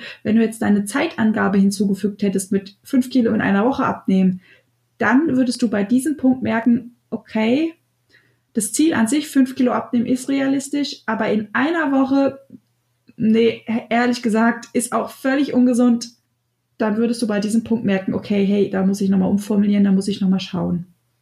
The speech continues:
S, spezifisch. Je spezifischer dein Ziel ist, also je genauer dein Ziel formuliert ist,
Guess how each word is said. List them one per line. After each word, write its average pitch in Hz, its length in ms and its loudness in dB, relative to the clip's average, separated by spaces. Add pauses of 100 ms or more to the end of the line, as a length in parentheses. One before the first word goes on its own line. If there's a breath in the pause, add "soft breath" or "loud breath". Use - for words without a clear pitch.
(1600)
S, - 500 -2
spezifisch. 202 920 -2 (600)
Je 233 220 2
spezifischer 294 1000 -2
dein 247 260 -2
Ziel 285 340 0
ist, - 520 -2
also 196 380 -2
je 202 140 -2
genauer 262 760 2 (600 soft breath)
dein 226 260 0
Ziel 302 320 0
formuliert 247 720 2
ist, - 260 -6